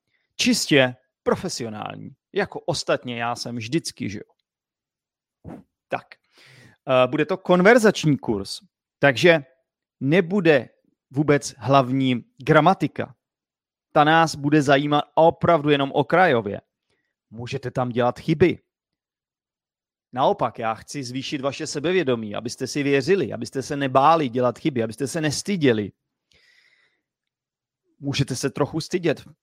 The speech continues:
to je úplně v pohodě. Budou tam další lidi, kteří budou mít podobný problémy jako vy, kteří se, kteří se taky budou chtít naučit česky nebo procvičit češtinu. Bude to kurz skupinový, e, proto je taky ta cena menší.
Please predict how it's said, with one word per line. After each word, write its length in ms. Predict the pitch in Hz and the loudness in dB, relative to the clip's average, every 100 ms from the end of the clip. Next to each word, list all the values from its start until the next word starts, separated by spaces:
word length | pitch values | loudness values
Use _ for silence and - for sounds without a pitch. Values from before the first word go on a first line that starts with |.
| _ | _
to 80 | 127 | -10
je 60 | |
úplně 360 | - 123 151 151 | -10 -2 0 0
v 40 | |
pohodě. 360 | - 147 160 131 | 0 2 2 0
Budou 200 | 127 135 | -2 -2
tam 220 | 147 143 | 0 0
další 380 | 135 135 127 156 | 2 2 0 -4
lidi, 260 | 143 127 139 | -2 -2 -4
kteří 320 | - 131 135 | -2 -2 -2
budou 260 | 131 135 | 0 0
mít 400 | 135 131 131 127 - _ | 0 -2 -4 -6 -10 _
podobný 400 | 160 156 160 160 | 2 4 4 0
problémy 440 | 147 139 143 139 | 0 4 4 4
jako 240 | 135 - 139 | 0 0 -4
vy, 360 | 123 151 90 _ _ _ _ _ _ _ | -2 -4 -6 _ _ _ _ _ _ _
kteří 240 | 117 120 | -8 -6
se, 160 | 120 147 | -4 -6
kteří 400 | - - 127 139 | -4 -4 -4 -4
se 120 | 143 | -6
taky 260 | 143 139 156 | -4 -4 -2
budou 180 | 139 127 | -2 -2
chtít 300 | - 113 _ | -4 -10 _
naučit 480 | 117 110 113 - 107 | -12 -10 -10 -12 -12
česky 360 | - 113 - 117 | -10 -12 -10 -10
nebo 260 | 110 107 _ _ _ | -8 -8 _ _ _
procvičit 520 | 143 131 127 123 117 | -2 -2 -6 -8 -10
češtinu. 480 | - 117 - 101 95 _ _ _ _ _ _ _ _ _ _ _ _ | -10 -12 -12 -14 -16 _ _ _ _ _ _ _ _ _ _ _ _
Bude 220 | 113 131 147 | -6 -4 -2
to 140 | 196 | -4
kurz 440 | 196 180 175 - - _ | -2 -2 -2 -6 -16 _
skupinový, 760 | - - 196 - 262 131 101 - _ _ _ _ _ _ - 117 | -16 -2 -2 0 0 -2 -4 -16 _ _ _ _ _ _ -8 -6
e, 40 | |
proto 380 | - 143 175 233 | 2 2 6 6
je 120 | 220 | 6
taky 280 | 214 180 190 | 4 -2 0
ta 140 | 208 | 2
cena 260 | 196 190 196 | 2 0 -2
menší. 600 | 175 170 151 - 101 | -2 -2 -4 -6 -8